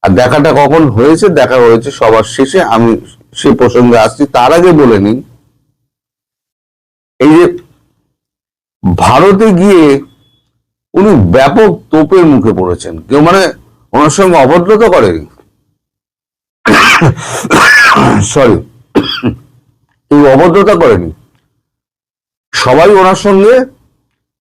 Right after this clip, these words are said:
খুব সৌহার্দ্যপূর্ণ ব্যবহার করেছে। কিন্তু একের পর এক যে বোম, যেটা চিঠিপত্রের বোম, এক একটা ডকুমেন্ট,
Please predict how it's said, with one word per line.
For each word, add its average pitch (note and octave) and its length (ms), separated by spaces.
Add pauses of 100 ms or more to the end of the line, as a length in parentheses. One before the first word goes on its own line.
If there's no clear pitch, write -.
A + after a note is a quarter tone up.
(360)
খুব D#3+ 320
সৌহার্দ্যপূর্ণ G3 880
ব্যবহার G3+ 380
করেছে। G3+ 380
কিন্তু F#3 340
একের F#3 320
পর G#3+ 200
এক G#3+ 160
যে A3 100
বোম, E3+ 680 (1600)
যেটা B2 500 (1040)
চিঠিপত্রের G#3+ 720
বোম, D3 500 (920)
এক C#3 200
একটা F3 160
ডকুমেন্ট, D3 800